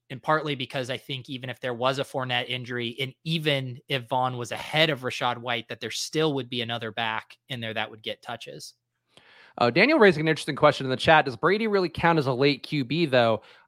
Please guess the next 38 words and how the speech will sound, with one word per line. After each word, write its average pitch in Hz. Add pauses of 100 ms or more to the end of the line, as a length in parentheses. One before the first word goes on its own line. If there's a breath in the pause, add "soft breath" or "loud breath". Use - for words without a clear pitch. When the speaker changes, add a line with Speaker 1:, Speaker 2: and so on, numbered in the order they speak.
(160)
Speaker 2:
I 160
guess 202
relative 175
to -
overall 147
A 135
D 127
Ps, 139
no, 143
but, 123
like, 127
if -
he's 214
after 151
the 113
first - (240)
five 123
rounds, 120
like, 151
if 127
he's 226
in 262
the 214
Q 202
B 165 (320 loud breath)
ideal 180
zone, 131
the 123
sixth -
through 135
thirteenth 180
Speaker 1:
See, 143
Speaker 2:
round, 113
like, 107
I 110
think 120
that 104
counts. -